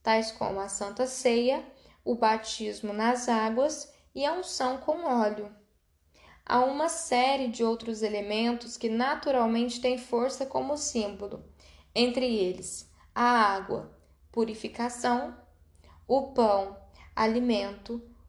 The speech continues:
corpo de Cristo na ceia, o vinho, alegria,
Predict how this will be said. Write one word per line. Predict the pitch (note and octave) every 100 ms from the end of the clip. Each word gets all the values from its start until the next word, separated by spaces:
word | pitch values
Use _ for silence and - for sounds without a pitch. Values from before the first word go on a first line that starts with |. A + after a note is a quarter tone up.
| -
corpo | - C#4 D#4 D#4
de | A#3 A#3+
Cristo | - A3 A3 - G#3
na | G3+ A3
ceia, | - A#3+ A3+ A#3 B3+ D#4+ - _ - -
o | C#4
vinho, | B3+ A3+ A3 G3+ G3+ G3+ - - - -
alegria, | A#3+ B3+ C#4+ C#4 A3+ A3+ G#3+ G3+ G#3+